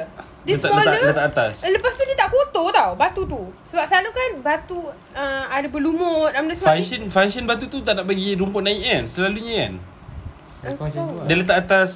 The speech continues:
Speaker 2: atas tanah kan.
Speaker 1: Eh,
Speaker 2: Of
Speaker 1: itu,
Speaker 2: course, atas
Speaker 1: itu
Speaker 2: tanah.
Speaker 1: yang atas tan-, ah, okey, ni kubur nenek aku kan, okey, kepuk. Lepas tu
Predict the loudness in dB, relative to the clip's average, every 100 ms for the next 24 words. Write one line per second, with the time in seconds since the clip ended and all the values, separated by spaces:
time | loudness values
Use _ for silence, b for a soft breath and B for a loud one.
0 | -6 -4 -2 2 2 2 2 0 -4 -8
1 | -18 -20 -20 -20 -20 -20 -20 -20 -20 -4
2 | 0 2 4 6 4 2 0 0 0 0
3 | 0 0 0 -2 0 0 0 -4 -6 -6
4 | -6 -10 -10 -12 -4 -2 -2 -4 -8 -2
5 | -2 -2 -8 -14 -12 -4 0 2 2 -2
6 | -18 -20 -20 -20 -18 -10 -4 -4 -4 -2